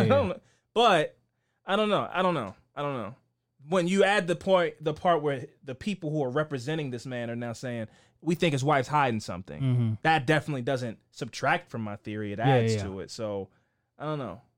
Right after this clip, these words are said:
Speaker 1: It's,
Speaker 2: Yeah.
Speaker 1: it's weird. I don't know why she was in California and he wasn't. The, were they separated? Like, wh-, why, why would sh-, why was she visiting family with the kids
Speaker 2: Yeah.
Speaker 1: and he didn't go and he's out partying? It sa-, to me, it sounds like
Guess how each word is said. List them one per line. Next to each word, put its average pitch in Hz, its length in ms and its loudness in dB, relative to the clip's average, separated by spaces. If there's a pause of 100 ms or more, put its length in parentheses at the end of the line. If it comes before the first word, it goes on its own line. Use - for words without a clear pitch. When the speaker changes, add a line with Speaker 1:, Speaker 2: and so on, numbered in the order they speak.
(360)
Speaker 1:
It's, 156 100 2
Speaker 2:
Yeah. 139 160 6
Speaker 1:
it's 165 120 0
weird. 202 320 4
I 185 140 4
don't 190 140 6
know 180 100 8
why 160 200 6
she 185 160 -2
was 170 120 -2
in 160 80 -4
California 156 600 0
and 135 100 -2
he 143 100 -2
wasn't. 147 580 -2 (480)
The, 143 360 -4 (180)
were 135 160 -2
they 135 100 0
separated? 180 880 2
Like, 117 180 -2
wh-, 127 200 -8
why, 165 460 6
why 156 440 2
would 156 320 2
sh-, - 140 -8
why 147 240 2
was 160 120 -2
she 190 180 -4
visiting 147 380 -4
family 143 400 -4
with 131 160 -6
the 123 60 -10
kids 135 480 -2 (100)
Speaker 2:
Yeah. 117 140 -4
Speaker 1:
and 139 100 -4
he 151 140 0
didn't 127 260 -4
go 139 440 2 (120)
and 135 120 -8
he's 131 140 -6
out 135 220 -2
partying? 139 420 -2
It 147 120 -2
sa-, 208 200 0
to 165 140 -6
me, 208 180 2
it 175 60 2
sounds 156 380 -2
like 139 220 0